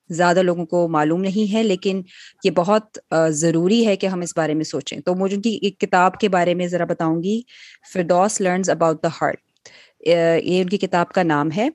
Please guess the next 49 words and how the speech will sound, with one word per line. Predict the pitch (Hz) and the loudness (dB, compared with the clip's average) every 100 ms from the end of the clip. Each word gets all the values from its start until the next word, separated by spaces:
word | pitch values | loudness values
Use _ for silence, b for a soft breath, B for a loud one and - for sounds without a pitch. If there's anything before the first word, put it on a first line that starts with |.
| - | -4
اور | 175 | -2
اس | 175 - | 0 0
کا | |
لنک | 185 175 175 | -2 -2 -2
بھی | 220 | 0
میں | 226 | 0
ڈسکرپشن | 196 202 202 - 214 | -2 -4 -6 -8 -6
میں | 208 | -6
دوں | 202 214 | -4 -4
گی، | 226 | -4
لیکن | 220 208 | -2 -2
ڈاکٹر | 185 175 - | -2 -4 -6
سارہ | - 180 180 | -4 -2 0
نے | 190 | -2
یہ | 196 | -2
کتاب | 190 185 175 170 - b b b b - - | -4 0 2 0 -4 b b b b -16 -4
لکھی، | 185 - 220 208 | -4 -2 0 2
ان | 202 | 2
کا | 185 190 175 - | 2 2 2 0
آئیڈیا | 170 170 196 202 | 2 2 2 2
ان | 208 | 0
کو | 202 | -4
کہاں | 190 196 | -4 -4
سے | 196 202 | -2 0
آیا، | 190 196 190 196 196 _ | 4 4 4 2 -2 _
کہ | 175 | -10
کتاب | - 170 165 - | -8 -2 -2 -2
کس | 202 190 | -4 -2
بارے | 190 190 | 0 0
میں | 196 | 0
ہے، | 196 | 0
یہ | 185 | 0
سب | 185 196 185 | 0 -2 0
ہم | 180 | 0
جاننے | 170 165 165 | 0 0 -2
کے | 175 | -4
لیے | 175 | -2
آج | 170 165 160 | -2 -2 -4
ان | |
سے | 151 | -2
ہی | 175 | -2
بات | 214 185 180 | 2 2 0
کریں | 175 156 156 | 0 2 2
گے۔ | 226 - B B B | 0 -2 B B B
اور | - 160 165 | 0 2 2
مجھے | 165 170 | 2 0
بہت، | 160 175 214 220 - | 0 2 0 0 -2
آ، | 190 185 180 - - | 2 2 2 -2 -6
میں، | 170 170 165 | -4 0 -2